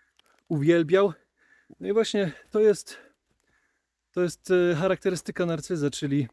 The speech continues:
osoba, która bardziej dba o ten swój wizerunek i szuka potwierdzenia tego wizerunku w rzeczywistym świecie, bo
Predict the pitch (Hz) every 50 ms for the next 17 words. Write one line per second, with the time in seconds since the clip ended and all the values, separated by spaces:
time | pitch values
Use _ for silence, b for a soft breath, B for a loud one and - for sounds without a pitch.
0 | _ _ _ _ _ _ _ _ _ _ _ _ _ - 165 156 - 190 165 180
1 | 165 - - 175 170 160 151 147 175 185 185 170 151 165 156 156 147 123 _ _
2 | _ _ _ _ _ _ _ _ _ _ _ _ _ _ _ _ _ _ _ _
3 | _ _ _ _ _ _ _ _ _ _ _ _ _ _ 127 120 120 113 175 175
4 | 180 185 - 170 143 - 165 151 143 135 110 - - - - 170 151 135 139 139
5 | 131 147 147 185 233 240 208 180 156 - - 143 156 180 - 175 151 - 151 -
6 | - 160 139 143 208 208 190 160 180 165 147 156 151 135 - b b b b b
7 | b b b 135 147 147 165 175 180 180 170 - - 165 147 147 131 b b b
8 | b b b _ _ _ _ _ _ _ _ _ _ _ - 147 165 147 170 160
9 | 170 - - 185 160 143 - - 190 170 - - 202 214 214 170 - _ _ _
10 | _ _ _ _ _ _ _ _ _ _ _ _ _ _ _ _ _ _ _ 147
11 | 147 180 185 185 185 180